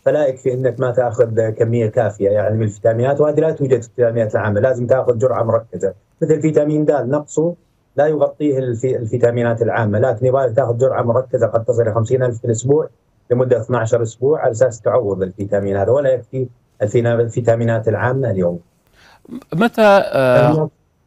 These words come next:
Speaker 2: جميل.
Speaker 1: لأن هناك فرق حتى بين ال-، بين ال-،
Speaker 2: نعم.
Speaker 1: جرعة اللي هي المحافظة وجرعة العلاج، في فرق بين الثنتين.
Speaker 2: جميل. دكتور، متى نقول إنه الإنسان يجب عليه إنه والله كل ستة شهور، كل سنة،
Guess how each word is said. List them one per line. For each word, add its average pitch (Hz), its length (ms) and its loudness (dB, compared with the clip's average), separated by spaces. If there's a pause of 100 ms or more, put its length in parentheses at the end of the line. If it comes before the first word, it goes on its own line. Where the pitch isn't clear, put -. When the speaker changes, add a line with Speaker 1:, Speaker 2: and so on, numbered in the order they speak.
(260)
Speaker 2:
جميل. 113 320 -2
Speaker 1:
لأن 139 160 2
هناك 156 280 0
فرق 165 300 0
حتى 147 300 0
بين 135 260 0
ال-، 123 140 -4
بين 117 240 0
ال-، 113 220 -2
Speaker 2:
نعم. 101 260 -4 (140)
Speaker 1:
جرعة 127 400 2
اللي 120 160 -2
هي 127 180 2
المحافظة 143 640 0
وجرعة 127 540 0
العلاج، 110 420 0 (140)
في 135 100 -2
فرق 107 260 0
بين 98 160 -4
الثنتين. - 420 -14 (680)
Speaker 2:
جميل. 107 360 0
دكتور، 143 300 0
متى 156 300 2 (100)
نقول 117 520 0
إنه 110 160 0
الإنسان 110 320 0
يجب 98 240 -2
عليه 101 200 -2
إنه 95 280 -4
والله 104 280 0
كل 101 160 -4
ستة 107 220 -8
شهور، 113 360 0
كل 107 200 -6
سنة، 113 280 -2